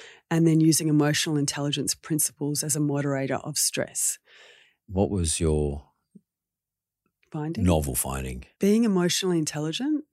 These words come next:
Speaker 1: actually is a prof-, protective factor against stress.
Speaker 2: So therefore, okay, so my obvious question to you is, what does emotional intelligent mean?
Speaker 1: You know, there's a big fight amongst academics, of course.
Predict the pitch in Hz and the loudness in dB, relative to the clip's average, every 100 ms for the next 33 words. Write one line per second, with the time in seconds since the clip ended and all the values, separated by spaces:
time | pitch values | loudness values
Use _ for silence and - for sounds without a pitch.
0 | _ _ _ _ 165 160 180 165 156 165 | _ _ _ _ -8 -4 -2 -2 -4 -8
1 | - - - 175 - 147 - 160 - 135 | -8 -10 -10 -8 -4 -4 -4 -6 -6 -10
2 | - 147 131 151 143 123 - - 127 123 | -6 -8 -6 -8 -6 -4 -4 -4 -8 -8
3 | - - _ _ _ - - 92 98 - | -10 -10 _ _ _ -2 2 2 2 -4
4 | 101 90 - 95 87 82 76 87 82 82 | 0 0 0 -2 -2 -2 -2 -2 0 0
5 | 80 82 82 - 98 90 82 78 76 - | 0 0 0 0 0 0 0 0 -2 -4
6 | _ 82 76 101 101 92 82 82 - 78 | _ -6 0 2 2 2 2 0 -2 -6
7 | - 85 82 76 71 78 90 80 60 73 | -6 -4 -4 -6 -6 -6 -4 -4 -6 -12
8 | - - 170 147 139 175 180 196 151 156 | -18 -8 -2 -2 -2 -6 -2 -4 -2 -2
9 | 151 156 160 147 - - 156 147 139 135 | -2 0 -4 -4 -6 -8 -8 -8 -8 -6
10 | - - - 139 135 120 - | -8 -10 -10 -10 -10 -10 -12